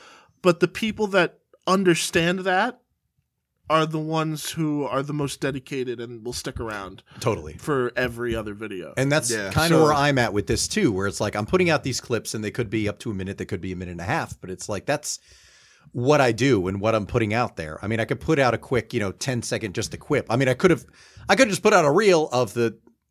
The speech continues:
Speaker 2: you know, the thing about, you know, women with big asses I did with Cha-,
Speaker 3: The
Speaker 2: and,
Speaker 3: funny
Speaker 2: and that
Speaker 3: shit,
Speaker 2: could have
Speaker 3: but
Speaker 2: been a,
Speaker 3: then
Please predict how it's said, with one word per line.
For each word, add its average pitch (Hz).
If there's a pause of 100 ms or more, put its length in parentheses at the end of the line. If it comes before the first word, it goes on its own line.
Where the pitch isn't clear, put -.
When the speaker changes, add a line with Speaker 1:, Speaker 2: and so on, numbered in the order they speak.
(160)
Speaker 2:
you 127
know, 113
the 95
thing 120
about, 107
you 117
know, 95
women 95
with 90
big 95
asses 123
I 95
did 90
with 82
Cha-, 175
Speaker 3:
The 131
Speaker 2:
and, 135
Speaker 3:
funny 170
Speaker 2:
and 131
that 214
Speaker 3:
shit, 202
Speaker 2:
could 196
have -
Speaker 3:
but 226
Speaker 2:
been 175
a, 135
Speaker 3:
then 135